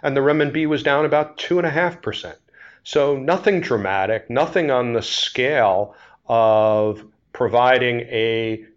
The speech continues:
currency advantage to China or on a scale to mitigate the impact of the tariffs. So the only way that the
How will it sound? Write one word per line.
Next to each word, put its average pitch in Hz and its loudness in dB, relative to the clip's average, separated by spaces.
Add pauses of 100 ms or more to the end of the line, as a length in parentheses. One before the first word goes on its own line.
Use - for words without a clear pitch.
currency 143 -2
advantage 113 -2 (200)
to - -12
China 113 0
or 127 4
on 120 0
a 107 -2
scale 120 2
to - -10
mitigate 117 -4
the 110 -4
impact 107 -4 (320)
of 113 -4
the 104 -2
tariffs. - -4 (380)
So 113 2 (320)
the 127 -2
only 202 4
way 135 6
that 113 0
the 107 -2